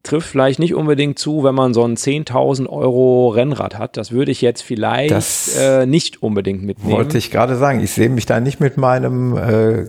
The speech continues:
Speaker 2: Canyon Gravel Bike <laughs> in die Innenstadt fahren. Ich weiß nicht, wie lange es dann da wohl an der angekettet, an der, an der Laterne angekettet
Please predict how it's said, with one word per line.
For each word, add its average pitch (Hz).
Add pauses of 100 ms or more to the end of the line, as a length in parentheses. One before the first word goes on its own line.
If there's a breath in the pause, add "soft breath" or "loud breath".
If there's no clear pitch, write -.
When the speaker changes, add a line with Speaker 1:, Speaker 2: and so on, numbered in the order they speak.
Speaker 2:
Canyon 131
Gravel 156
Bike 90
<laughs> 117
in -
die -
Innenstadt -
fahren. 104 (380 loud breath)
Ich -
weiß 123
nicht, 117
wie 160
lange 117
es 110
dann 113
da 107 (1080 soft breath)
wohl 110
an 113
der 110
angekettet, 117
an 110
der, 104
an 107
der 104
Laterne 107
angekettet -